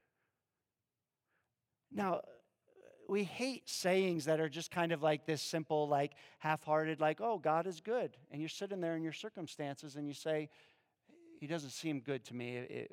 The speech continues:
with what I'm going through right now. I'm hurting."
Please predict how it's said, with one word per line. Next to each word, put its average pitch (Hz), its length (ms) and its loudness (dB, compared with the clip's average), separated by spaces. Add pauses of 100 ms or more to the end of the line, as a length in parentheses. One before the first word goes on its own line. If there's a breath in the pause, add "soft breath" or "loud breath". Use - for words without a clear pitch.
with 127 260 -12
what 131 120 0
I'm 127 120 -6
going 117 240 -8
through 123 160 -14
right 107 180 -10
now. 113 220 -16 (1200)
I'm 143 160 -6
hurting." 127 520 -14